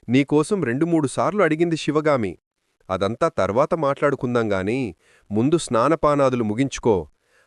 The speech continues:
ఆ తర్వాత వెళదాం ఆడవారి విడిదికి. మేడంగారికి ఒంట్లో బాగలేదని విన్నాను. ఆమె గారుగాని వచ్చుంటే ఇంకా బావుణ్ణు. ఇంతకీ మా ఊరెలా ఉంది? నచ్చిందా?" మధుమురళి నిదానంగా స్పందించాడు.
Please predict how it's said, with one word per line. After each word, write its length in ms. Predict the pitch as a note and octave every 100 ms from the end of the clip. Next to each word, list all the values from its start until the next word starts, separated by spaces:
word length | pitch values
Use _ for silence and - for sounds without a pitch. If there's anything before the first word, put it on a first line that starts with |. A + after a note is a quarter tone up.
| -
ఆ 160 | F#2+ A2
తర్వాత 420 | G#2 A2+ D#3+ E3
వెళదాం 420 | C#3+ C#3 C3+ B2+ -
ఆడవారి 460 | F#2+ A#2 C3+ C3+ B2+
విడిదికి. 540 | A#2 G#2+ A2 F2+ D2+ _ _ _ _ _
మేడంగారికి 680 | F#2 F#2 A#2+ D3 D3+ D3 D3
ఒంట్లో 320 | A#2+ A#2+ D3
బాగలేదని 580 | A#2 A2 C#3 C#3 C3+ C#3
విన్నాను. 440 | C3+ C3 A#2 E2+ - _ _ _ -
ఆమె 260 | F#2+ A2+ G#2
గారుగాని 440 | G#2 C3+ D3 D3
వచ్చుంటే 560 | C#3 C3 D3 C3 C#3+ D#3+
ఇంకా 220 | B2 C#3+
బావుణ్ణు. 600 | C3 C3+ C#3+ C#3 G2+ C#2 _ _ _ _ -
ఇంతకీ 380 | F#2 - - F#3+
మా 180 | D3 B2+
ఊరెలా 420 | G#2+ E3 F3+ F3+
ఉంది? 440 | F3 E3+ E3+ E3+ - _
నచ్చిందా?" 640 | F#2+ F#2+ D#3+ E3 B2+ F3 A#3+ _ _ _ _ _ _ _ _ _ _ _ -
మధుమురళి 560 | G2 A2+ D#3+ D#3+ D#3 D#3
నిదానంగా 580 | B2 B2 C3 C3 B2 C3
స్పందించాడు. 760 | - A2 G#2 F#2+ G2 D#2